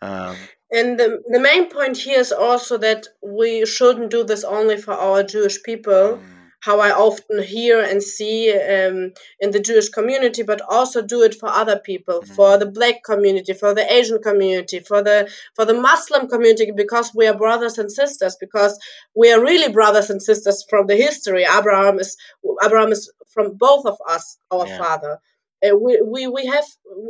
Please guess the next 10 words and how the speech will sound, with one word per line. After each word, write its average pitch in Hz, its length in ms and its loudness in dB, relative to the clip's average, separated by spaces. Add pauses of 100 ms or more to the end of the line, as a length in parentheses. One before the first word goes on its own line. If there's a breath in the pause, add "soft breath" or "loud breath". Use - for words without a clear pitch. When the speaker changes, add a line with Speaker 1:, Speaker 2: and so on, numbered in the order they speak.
(120)
Speaker 2:
we 247 160 0
have 311 180 0
to 254 140 -8
fight 262 400 2
not 240 160 -4
only 240 260 0
for 226 240 -10
our 220 200 4
Jewish 285 500 -4
rights, 196 360 0